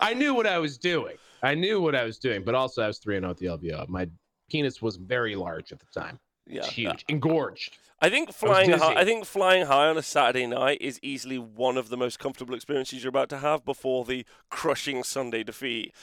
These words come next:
Speaker 1: But
Speaker 2: Um,
Speaker 1: for, for other folks out there like us, I mean, I don't wanna include you in my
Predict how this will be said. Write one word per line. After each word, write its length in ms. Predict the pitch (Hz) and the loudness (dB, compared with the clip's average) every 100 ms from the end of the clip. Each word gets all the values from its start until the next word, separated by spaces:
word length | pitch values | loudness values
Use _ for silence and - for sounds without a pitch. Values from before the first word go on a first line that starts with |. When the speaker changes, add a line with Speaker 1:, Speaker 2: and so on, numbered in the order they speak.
| - | -6
Speaker 1:
But 220 | 240 254 | -4 0
Speaker 2:
Um, 240 | 123 117 - | 2 2 -2
Speaker 1:
for, 400 | 175 269 285 - _ | -2 -2 -2 -8 _
for 220 | - 269 | -2 0
other 200 | 285 359 359 | 2 0 0
folks 300 | 240 233 196 | 0 0 -2
out 160 | 170 | -2
there 140 | 165 127 | 0 0
like 320 | 127 139 160 | 0 0 -2
us, 180 | 151 - | -2 0
I 120 | 165 | 0
mean, 160 | 165 | 0
I 80 | 160 | 0
don't 140 | 165 160 | 2 2
wanna 180 | 143 | 0
include 440 | 123 117 123 113 110 | -2 -4 -2 -2 0
you 180 | 113 110 | -2 -2
in 280 | 113 117 | -2 -4
my 520 | 110 101 101 113 117 | -2 -2 -2 -2 -2